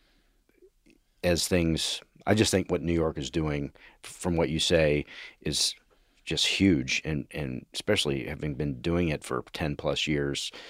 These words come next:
getting out in front of it, I think is, I think is just amazing. Uh, okay, so let's talk, let's define ec-, escalation and just where that term comes from and, and what it is and how you've seen it and everything.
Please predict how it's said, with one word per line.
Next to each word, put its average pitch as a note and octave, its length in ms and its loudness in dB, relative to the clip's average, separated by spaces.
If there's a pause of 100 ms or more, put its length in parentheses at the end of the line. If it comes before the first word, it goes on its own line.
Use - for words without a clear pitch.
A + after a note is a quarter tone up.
(220)
getting E2 180 0
out E2 160 2
in C2+ 60 -8
front E2+ 240 0
of D2+ 100 0
it, C#2+ 100 0
I B1 80 -2
think D#2 260 -4
is, - 380 -2 (320)
I - 100 -12
think D#2+ 240 -6
is C#2 280 -6
just - 400 -6
amazing. D#2 560 -4 (1000)
Uh, G2 260 10 (160)
okay, A#2 240 10
so C3 160 10
let's C#3+ 240 12
talk, - 440 12 (100)
let's - 240 4
define G2+ 720 6 (400)
ec-, F2+ 180 2 (380)
escalation D#2+ 760 2 (500)
and D#2 400 -2 (400)
just F2 220 -4
where E2+ 420 4 (760)
that F2+ 160 2
term G2 240 6
comes F2 240 4
from F2 260 6
and, E2+ 100 2
and E2+ 160 0
what E2+ 160 6
it D#2 100 0
is D#2+ 240 2
and D#2+ 100 -4
how D#2+ 80 -2
you've D2+ 160 -2
seen D2 220 -2
it C2+ 60 -4
and - 100 -8
everything. A2+ 280 -6